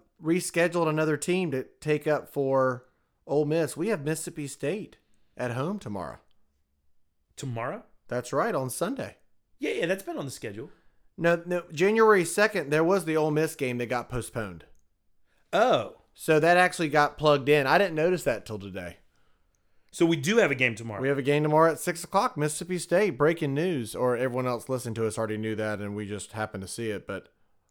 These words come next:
Speaker 1: I'm going to that game. Sunday night, January second, six o'clock, Mississippi State without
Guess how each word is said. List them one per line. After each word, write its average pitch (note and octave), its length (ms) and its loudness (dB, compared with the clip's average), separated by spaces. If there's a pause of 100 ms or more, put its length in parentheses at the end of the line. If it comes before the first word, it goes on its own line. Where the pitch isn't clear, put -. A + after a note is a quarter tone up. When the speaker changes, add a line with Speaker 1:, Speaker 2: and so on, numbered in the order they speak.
Speaker 1:
I'm B2 180 -8
going D3+ 200 0
to C#3 60 -2
that D3 180 -2
game. B2 220 -8 (800)
Sunday E3+ 360 0
night, F3+ 440 0
January D#3 440 -2
second, F3+ 360 -4
six - 280 -8
o'clock, F#3+ 440 0
Mississippi E3+ 360 -6
State F#3 300 -2
without D#3 560 2